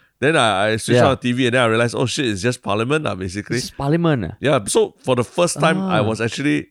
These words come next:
Speaker 1: I actually, like, tried to tune in to watch Parliament. First time in my life, lah.
Speaker 2: Oh,
Speaker 1: So I
Speaker 2: shit.
Speaker 1: thought, uh, but I felt a bit hoodwinked also because I was like, yeah, I thought it's going to be some big announcement about phase three or something. Uh. I don't know about you. Do you, do you get
Speaker 2: No,
Speaker 1: that?
Speaker 2: but,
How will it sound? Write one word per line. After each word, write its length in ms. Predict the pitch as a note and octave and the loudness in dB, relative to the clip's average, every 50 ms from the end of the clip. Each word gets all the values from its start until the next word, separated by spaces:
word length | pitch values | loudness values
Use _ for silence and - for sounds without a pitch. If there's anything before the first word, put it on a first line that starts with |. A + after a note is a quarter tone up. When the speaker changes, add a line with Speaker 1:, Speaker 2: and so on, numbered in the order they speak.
| _ _ - | _ _ -4
Speaker 1:
I 100 | - A2 | -2 -2
actually, 500 | A#2 - - C#3+ C#3+ D3+ D3 C#3+ - - - | -2 -2 -2 -2 0 2 2 0 -2 -6 -8
like, 360 | D#2 F2+ F2+ - - - - _ _ _ _ _ _ - | -10 -10 -10 -10 -14 -20 -20 _ _ _ _ _ _ -10
tried 240 | - - C3 A#2 - | -4 -2 -2 -2 -2
to 80 | G#2+ | -8
tune 400 | F#2 - - - A#2+ A#2+ A2+ A2+ | -10 -8 -2 0 0 0 0 -2
in 160 | A2+ A2+ A2 G#2 | -4 -4 -4 -6
to 80 | G#2 | -8
watch 320 | F#2+ F#2 F#2+ E2 - - - | -6 -6 -6 -6 -8 -12 -8
Parliament. 540 | - F2 F2+ F#2 F#2 F#2+ F#2+ F2+ - - - _ _ _ _ _ _ _ | -8 -6 -6 -6 -6 -6 -8 -10 -12 -18 -20 _ _ _ _ _ _ _
First 200 | - A#2 - - | -4 -4 0 0
time 100 | C3 B2 | -2 -2
in 60 | G#2+ | 0
my 100 | F#2+ F#2 | -4 -4
life, 400 | F#2 - G2 G2 G2+ F#2+ - - | -4 -4 -2 -2 -2 -4 -4 -8
lah. 140 | F2+ D#2+ - | -10 -6 -2
Speaker 2:
Oh, 220 | F3 F3+ D3+ E2+ | 0 0 0 0
Speaker 1:
So 40 | - | -2
I 560 | - - - - - - - E3+ F3+ - C4+ | -6 -8 -8 -8 -8 -4 0 2 2 2 2
Speaker 2:
shit. 40 | - | 2
Speaker 1:
thought, 200 | - D3+ A#2 F#2+ - - | 0 -2 -2 -4 -8 -18
uh, 140 | - D#2 E2+ - F3 | -16 -10 -2 0 2
but 240 | C#3+ A2+ G2 - - - - - | 2 2 0 -2 -6 -12 -10 -6
I 60 | - | -6
felt 240 | A2+ - F3+ E3 C#3 | 0 2 2 2 2
a 80 | C3 D3 | 2 2
bit 100 | B2 A#2+ | 0 2
hoodwinked 420 | B2 C3 - G#2 A#2+ B2 A#2 G#2+ A2+ | 2 0 0 2 0 0 0 0 -2
also 240 | G2+ F#2 - A#2 A2 | -2 0 0 -2 -2
because 280 | G2+ G2 - C3 G#2+ | -2 -2 -2 0 0
I 40 | G#2+ | -2
was 140 | G2 - - | -4 -4 -6
like, 140 | F2+ C#2+ F#2+ | -6 -2 0
yeah, 120 | A2+ A2 | 0 0
I 40 | A2 | 0
thought 180 | - - C#3 A2+ | 0 0 0 0
it's 100 | G#2+ F#2 | 0 -2
going 220 | G#2+ A#2 A2+ G#2 | -2 -4 -2 -4
to 80 | G2 F#2+ | -4 -6
be 100 | F#2 F#2+ | -8 -6
some 200 | - A#2 A2 G2+ | -6 -6 -6 -4
big 200 | F#2 A2+ - E2+ | -4 -6 -4 -4
announcement 380 | F#2+ F#2+ F#2+ F#2+ - A2 G#2 | -4 -4 -4 -6 -4 -6 -6
about 140 | F#2 E2 D#2+ | -6 -6 -6
phase 240 | - G2+ G2 G2 - | -6 -6 -6 -6 -6
three 260 | - - - G2 F#2 | -8 -8 -6 -6 -4
or 80 | F#2+ F#2 | -6 -6
something. 400 | F2 F2 E2+ D#2+ - F2+ F#2 F#2 | -8 -10 -12 -12 -14 -14 -12 -10
Uh. 160 | F2+ E2+ E2 E2+ _ _ _ - | -10 -10 -12 -14 _ _ _ -6
I 80 | - | -2
don't 100 | G#2 B2+ | 0 2
know 100 | C3+ B2+ | 2 2
about 120 | A#2 G#2 G#2 | 2 2 0
you. 120 | G#2+ G#2 | 0 -2
Do 100 | F#2 G#2+ | -2 -2
you, 180 | A2+ B2 B2+ B2+ | -2 0 0 -2
do 140 | G#2+ G2+ A2 | -2 -4 -6
you 80 | A#2 | -4
get 180 | A2 A2 C#3 B2+ | 0 0 0 2
Speaker 2:
No, 60 | A#2 | 2
Speaker 1:
that? 20 | |
Speaker 2:
but, 180 | F#3 F3+ - _ | 2 0 0 _